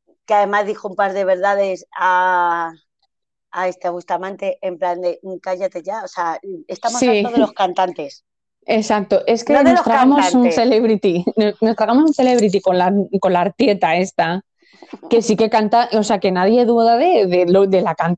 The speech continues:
Speaker 2: de lo gran cantante que es, de su profesionalidad, de, y de sus éxitos, pero, eh, queremos que te calles. O sea, <laughs> queremos,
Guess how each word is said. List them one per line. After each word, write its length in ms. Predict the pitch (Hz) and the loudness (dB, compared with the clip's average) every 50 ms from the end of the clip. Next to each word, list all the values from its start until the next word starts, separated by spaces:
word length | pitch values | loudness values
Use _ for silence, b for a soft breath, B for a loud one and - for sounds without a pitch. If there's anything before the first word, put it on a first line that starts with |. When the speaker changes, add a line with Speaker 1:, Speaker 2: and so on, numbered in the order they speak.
| - | -2
Speaker 2:
de 380 | - 202 196 196 185 180 175 175 | 0 2 2 2 2 2 2 2
lo 80 | 190 180 | 2 2
gran 180 | 190 190 190 190 | 2 0 0 0
cantante 380 | 226 233 208 214 214 202 202 | -2 0 0 0 0 0 -2
que 440 | - 196 202 208 226 247 262 285 349 | 0 2 2 4 4 4 4 4 2
es, 60 | 339 | 2
de 100 | 269 254 | 2 0
su 140 | 202 226 185 | 0 0 -2
profesionalidad, 1080 | - 202 196 - 196 - - 196 190 196 185 170 165 170 175 185 208 202 214 247 285 269 | -2 -2 -2 -2 -4 -4 -2 -2 0 0 2 2 2 2 4 4 2 2 2 0 0 2
de, 480 | 226 220 196 180 180 190 190 190 190 - _ _ _ _ _ - | 2 2 2 2 2 2 2 2 0 -4 _ _ _ _ _ 0
y 120 | 240 240 | 2 2
de 120 | 208 208 196 | 2 2 2
sus 260 | - 202 185 180 - | 2 0 0 2 0
éxitos, 560 | 202 202 202 - 262 226 - 277 294 277 285 - | 0 0 0 0 -2 0 2 0 0 0 -2 -2
pero, 400 | - 220 185 185 180 180 170 b b b b b b b _ | -2 0 2 2 2 2 0 b b b b b b b _
eh, 520 | - 202 190 190 190 185 180 107 71 62 - _ 180 - | 0 2 2 2 2 2 0 -2 -6 -10 -10 _ -6 0
queremos 340 | - 185 180 185 185 190 - | 0 2 2 2 2 0 0
que 120 | - 294 196 | 0 -2 -2
te 100 | 185 - | -2 -2
calles. 500 | - - - 190 190 185 - - - _ _ _ _ | -2 -4 -4 -4 -8 -12 -12 -14 -16 _ _ _ _
O 80 | _ | _
sea, 200 | - 240 220 214 | -2 2 2 2
<laughs> 40 | 208 | 2
queremos, 640 | 202 226 240 233 214 - 247 240 226 - 262 - | 2 2 2 2 2 2 2 2 2 2 0 2